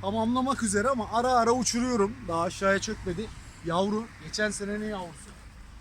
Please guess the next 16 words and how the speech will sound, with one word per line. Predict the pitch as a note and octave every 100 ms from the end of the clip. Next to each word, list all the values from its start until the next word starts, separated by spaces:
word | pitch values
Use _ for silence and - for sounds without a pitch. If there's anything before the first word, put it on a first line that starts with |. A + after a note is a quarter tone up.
| - - - - - - - - - -
Geçen | D#3+ - F3+ F3
sene | F#3+ F#3
derken | F#3+ E3+ - - - - -
Mart'tayız | - - F#3 D3+
değil | G#3
mi? | G3 - - - - - - - - - - F3+
Aralık | F#3 F#3 - -
desen | - G#3 G#3 - - -
dört, | G3+ C#3+ - - - A#2 -
dört | E3+ - -
beş | -
ay | - - -
yavru. | - - - - - - - - - - - - - - - - - - - -
Sekizde. | F3+ - G#3+ - - - - - - - - -
Sekizde | F#3 - G3 -
kanadını | A3+ A3+ A3 A3+